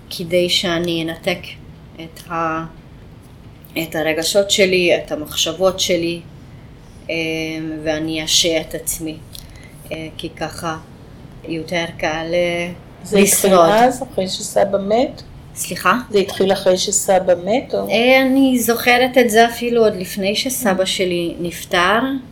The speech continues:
Speaker 1: אבל זה החמיר אחרי, זה יצא מכלל שליטה.
Speaker 2: צ'ילה מתארת את ילדותה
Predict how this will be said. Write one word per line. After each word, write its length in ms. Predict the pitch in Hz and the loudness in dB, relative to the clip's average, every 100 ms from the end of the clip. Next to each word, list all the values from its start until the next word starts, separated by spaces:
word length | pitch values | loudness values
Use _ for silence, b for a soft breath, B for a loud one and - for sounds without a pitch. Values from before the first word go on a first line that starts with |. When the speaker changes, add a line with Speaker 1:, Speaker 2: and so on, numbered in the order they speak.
| - | -12
Speaker 1:
אבל 400 | 170 180 180 185 | -6 -6 -4 -4
זה 140 | 175 180 170 | 0 0 0
החמיר 520 | - 190 202 185 170 - - - | 0 0 4 4 2 -4 -20 -18
אחרי, 360 | - - 175 160 | -16 -6 -4 -2
זה 120 | 175 | -2
יצא 320 | 170 - 180 190 | -2 0 2 2
מכלל 440 | 180 - 190 175 165 | -2 -2 2 2 2
שליטה. 500 | - 165 160 185 165 - - - - - - - | -4 -8 -8 -6 -8 -10 -20 -20 -20 -20 -20 -8
Speaker 2:
צ'ילה 320 | - 294 294 254 | 2 4 4 4
מתארת 720 | 226 226 208 208 226 247 233 | 2 2 4 4 4 4 0
את 160 | 226 | 0
ילדותה 720 | 214 180 - - - 208 208 | -2 -2 -8 -4 2 4 2